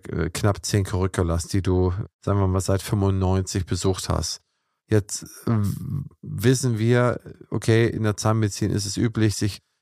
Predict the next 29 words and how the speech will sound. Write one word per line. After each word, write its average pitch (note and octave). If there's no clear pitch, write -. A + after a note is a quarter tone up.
im G2+
Bereich G2
von G#2
neunzig A2
Prozent G#2
plus -
im G2+
medizinischen G#2
Bereich F#2+
fortzubilden, G#2+
aber G2+
es G#2+
bilden G2+
sich F#2
auch F2
nicht F#2
alle A2
so A2
intensiv G#2
vor, G2+
also F#2
erreichen G2+
nicht G#2+
das, G#2+
was G2+
sie G2
an G2
Punkten G2+
machen F#2